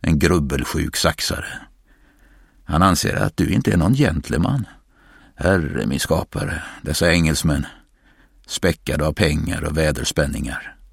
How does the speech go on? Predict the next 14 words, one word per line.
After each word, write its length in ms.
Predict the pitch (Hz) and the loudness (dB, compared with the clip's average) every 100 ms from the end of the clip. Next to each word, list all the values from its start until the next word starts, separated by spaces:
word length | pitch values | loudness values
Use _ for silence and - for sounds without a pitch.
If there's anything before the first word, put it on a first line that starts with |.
| _ _ _ _ _ _ _ - | _ _ _ _ _ _ _ -6
Han 140 | 80 | -2
kommer 220 | 82 76 | 2 2
ju 80 | 73 | 2
från 180 | - 78 | 2 0
Oxford. 600 | 73 - - 85 80 78 - - - - - - - - _ | 0 -2 -6 -4 -4 -6 -10 -20 -20 -20 -20 -20 -20 -20 _
Fast 320 | - 131 - - | 0 2 2 0
du, 500 | - - 165 151 127 - | 0 2 2 2 2 0
Dedalus, 680 | 113 95 95 92 92 - - - | 2 2 2 0 0 -4 -6 -8
du 160 | - 98 | -2 -2
för 360 | - 160 85 85 | 2 4 4 2
dig 220 | - 156 | 0 0
som 160 | 139 | 2
en 100 | 135 | 4
Oxfordman 640 | 127 - - 76 71 67 | 2 0 -2 -2 -2 -2